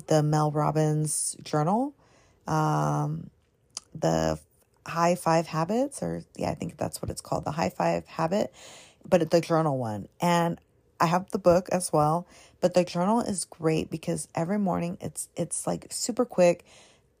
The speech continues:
She walks you through, like, a very quick little meditation, um, you know, just saying, like,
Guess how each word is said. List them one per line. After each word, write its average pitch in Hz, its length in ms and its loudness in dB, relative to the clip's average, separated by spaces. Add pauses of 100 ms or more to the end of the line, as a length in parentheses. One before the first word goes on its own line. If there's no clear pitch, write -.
(140)
She - 200 -4
walks 170 440 4
you 202 40 2
through, 170 400 4
like, 160 200 0
a 160 40 -8
very 160 300 0
quick 160 300 -4
little 160 180 2
meditation, 160 840 -2 (400)
um, 147 400 2
you 156 100 0
know, 143 220 0
just 147 260 -2
saying, 147 460 -2
like, - 240 -6